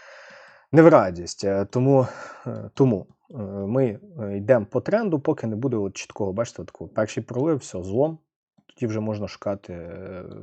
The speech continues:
тоді вже можна працювати в іншу сторону по тренду. Тренд сильний, е, тому від виносу. Також, е, хтось з вас, е, хто от спотовики, що робити вам?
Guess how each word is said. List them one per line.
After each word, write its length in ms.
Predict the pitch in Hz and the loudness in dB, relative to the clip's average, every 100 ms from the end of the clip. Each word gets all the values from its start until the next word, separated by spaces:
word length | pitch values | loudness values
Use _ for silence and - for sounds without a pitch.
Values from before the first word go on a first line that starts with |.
| - | -14
тоді 220 | 92 104 | -10 -8
вже 100 | 98 | -6
можна 240 | 101 95 90 | -8 -10 -10
працювати 460 | 87 - 92 90 | -12 -10 -10 -10
в 40 | 87 | -14
іншу 220 | 98 87 | -14 -18
сторону 380 | - 90 104 - | -16 -16 -16 -18
по 60 | 101 | -20
тренду. 360 | - 104 117 - | -18 -18 -18 -8
Тренд 240 | 131 131 | -4 -4
сильний, 400 | - 180 156 156 _ _ - - _ - | 0 0 0 -8 _ _ -20 -20 _ -10
е, 120 | 107 | -8
тому 240 | 107 117 104 | -6 -8 -4
від 160 | 107 | -2
виносу. 520 | 131 165 156 - 139 - - - - | 0 2 0 -4 -8 -8 -20 -20 -4
Також, 420 | - 131 107 - - | -4 2 0 0 -8
е, 180 | 120 110 | -2 -2
хтось 280 | - - 151 | -2 0 0
з 40 | |
вас, 360 | 131 139 - - | 4 4 4 -4
е, 340 | 117 110 107 104 | -2 -2 -2 -6
хто 240 | - 107 | -8 -8
от 100 | 101 | -6
спотовики, 680 | - - 110 120 110 107 95 90 | -10 -4 -2 0 -4 -4 -8 -8
що 320 | - 139 127 | 0 4 4
робити 380 | 113 110 104 87 | 2 -2 -6 -10
вам? 200 | 85 | -12